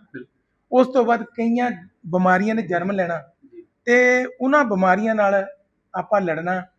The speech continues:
Speaker 2: ਉਹਨਾਂ ਬਿਮਾਰੀਆਂ ਨੂੰ, ਉਹਨਾਂ ਬਿਮਾਰੀਆਂ ਦਾ ਸਮਾਧਾਨ ਕਰਨ ਲਈ ਉਹ ਆਪਾਂ ਨੂੰ ਜੋ ਵੀ ਮੈਡੀਸਨ, ਮੈਡੀਸਨ ਆ, ਜੋ ਵੀ ਸੁੱਖ ਸਹੂਲਤਾਂ ਦੇਣੀਆਂ ਚ-, ਬਣਦੀਆਂ, ਉਹ ਦੇਣੀਆਂ ਬਣਦੀਆਂ। ਕਿਉਂਕਿ ਹੁਣ ਕਈਆਂ ਦੀ ਜ਼ਮੀਨ ਹੈ ਵਿਚਾਰਿਆਂ ਦੀ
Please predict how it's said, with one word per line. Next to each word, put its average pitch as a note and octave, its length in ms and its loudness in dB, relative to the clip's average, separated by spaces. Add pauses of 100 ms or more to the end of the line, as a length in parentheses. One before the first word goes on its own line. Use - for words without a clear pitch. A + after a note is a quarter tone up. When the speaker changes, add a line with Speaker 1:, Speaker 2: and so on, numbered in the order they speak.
(280)
Speaker 2:
ਉਹਨਾਂ A#3+ 200 2
ਬਿਮਾਰੀਆਂ G3+ 480 2
ਨੂੰ, G3 220 -6 (420)
ਉਹਨਾਂ A3+ 440 2 (880)
ਬਿਮਾਰੀਆਂ F#3+ 440 2
ਦਾ A3 100 4
ਸਮਾਧਾਨ G3+ 560 2
ਕਰਨ F#3+ 220 0
ਲਈ F#3 160 -2 (340)
ਉਹ A#3+ 120 4
ਆਪਾਂ A#3 240 4
ਨੂੰ A3+ 100 0
ਜੋ G3+ 200 2
ਵੀ G#3+ 100 0
ਮੈਡੀਸਨ, F#3+ 640 -2 (160)
ਮੈਡੀਸਨ F3+ 440 -4
ਆ, E3 220 -6 (420)
ਜੋ G3 160 -2
ਵੀ G#3 140 -6
ਸੁੱਖ G#3 260 -10
ਸਹੂਲਤਾਂ G3 380 -6
ਦੇਣੀਆਂ F#3 380 -4
ਚ-, A#3 280 -14 (280)
ਬਣਦੀਆਂ, F3 380 -6 (300)
ਉਹ F4+ 180 4
ਦੇਣੀਆਂ A#3+ 320 4
ਬਣਦੀਆਂ। F3 460 -6
ਕਿਉਂਕਿ - 540 0
ਹੁਣ A#3+ 200 8
ਕਈਆਂ A#3+ 240 4
ਦੀ A#3+ 60 2
ਜ਼ਮੀਨ A3 340 0
ਹੈ B3 60 2
ਵਿਚਾਰਿਆਂ A3+ 300 0
ਦੀ G3+ 180 -8